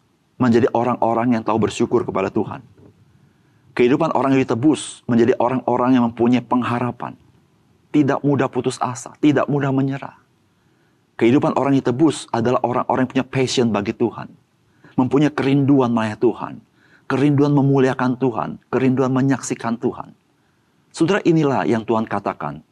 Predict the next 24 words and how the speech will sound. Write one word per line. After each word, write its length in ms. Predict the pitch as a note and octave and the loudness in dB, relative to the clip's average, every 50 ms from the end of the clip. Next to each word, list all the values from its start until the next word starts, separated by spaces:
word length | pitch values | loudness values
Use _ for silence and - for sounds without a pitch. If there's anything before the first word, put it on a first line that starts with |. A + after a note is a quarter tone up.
| _ _ _ _ _ _ _ _ _ - | _ _ _ _ _ _ _ _ _ -2
Menjadi 320 | D3+ D#3+ D#3 C#3+ C#3+ C#3+ C#3+ | 0 2 2 2 2 0 0
tanda 480 | - - C#3+ D3+ D3+ D3+ B2+ A2+ G2+ | 0 0 0 0 0 0 0 -2 -2
di 80 | F#2+ G2+ | -4 -4
tanganmu, 560 | - G2 F2+ F#2 F2+ E2 E2 E2+ F2 A2 B2 - _ _ _ _ _ _ _ _ _ _ | -4 -4 -4 -4 -4 -4 -6 -6 -8 -10 -12 -14 _ _ _ _ _ _ _ _ _ _
menjadi 400 | - C#3 D#3 D#3 D#3+ D3 D#3+ D3+ | 0 2 2 4 4 4 4 2
lambang 400 | D3+ D3+ D#3+ D#3+ C#3 B2 A2+ G#2+ | 2 2 2 2 0 0 -2 -2
di 80 | G2+ F#2 | -4 -4
dahimu. 360 | F2 D2 - - - - - - _ _ _ _ _ _ _ _ _ _ _ _ _ _ _ _ _ _ _ _ _ _ _ _ _ _ _ _ _ _ _ _ _ _ _ _ _ _ | -4 -6 -10 -12 -16 -18 -20 -20 _ _ _ _ _ _ _ _ _ _ _ _ _ _ _ _ _ _ _ _ _ _ _ _ _ _ _ _ _ _ _ _ _ _ _ _ _ _
Sebagai 320 | - B2 A#2+ A2+ G#2+ A2+ - | -2 0 0 0 0 -2 -2
orang-orang 640 | - A2 G#2 G2 - G2+ G2 F#2+ F2+ E2+ D2+ D2 D#2 - | -2 -2 -2 -2 -2 -2 0 0 -2 -4 -6 -10 -10 -8
yang 160 | - G2 F#2 | -6 -6 -4
sudah 240 | - - A#2+ G#2 G2+ | -2 -2 0 0 0
ditebus 400 | F#2 F#2 - F#2+ F#2 F2+ - - | -2 -2 -2 -2 -4 -4 -4 -6
oleh 160 | - E2+ D2+ | -8 -8 -8
Tuhan. 320 | - E2+ D#2 - - - _ _ _ _ _ _ _ _ _ _ _ _ _ _ _ _ _ _ _ _ _ _ _ | -10 -12 -14 -16 -18 -20 _ _ _ _ _ _ _ _ _ _ _ _ _ _ _ _ _ _ _ _ _ _ _
Biarlah 640 | - G2+ A2+ A2 G2+ F#2+ F#2+ F#2 E2 D#2 - - - - - - _ _ _ _ _ _ _ _ - - - _ _ _ _ _ _ _ - | -4 0 0 2 2 0 0 -2 -4 -4 -8 -12 -20 -20 -20 -20 _ _ _ _ _ _ _ _ -20 -20 -20 _ _ _ _ _ _ _ -10
keselamatan 800 | - - - - G2 A2 C3 C#3 C#3+ C3+ C3 - C3 B2 B2 A#2 | -10 -10 -6 -4 -2 0 2 2 2 0 0 0 0 0 0 0
yang 40 | A2 A2+ | -2 -2
Tuhan 160 | G#2+ G#2 F#2 | -2 -2 0
berikan 240 | F#2+ F#2 G2 F#2 F2+ | -2 -2 -2 -4 -6
kepada 240 | - - E2 D#2+ | -6 -6 -6 -6
kita 240 | E2 - F2 - F#2+ | -6 -6 -6 -6 -4
menjadi 320 | G2 G2+ F#2 G2+ F#2 G2 F#2 | -4 -4 -2 -2 -2 -2 -2
nyata 560 | F#2+ F#2+ F2+ F2+ - - D#2 C2+ C2 - | -4 -4 -4 -6 -8 -12 -14 -16 -16 -16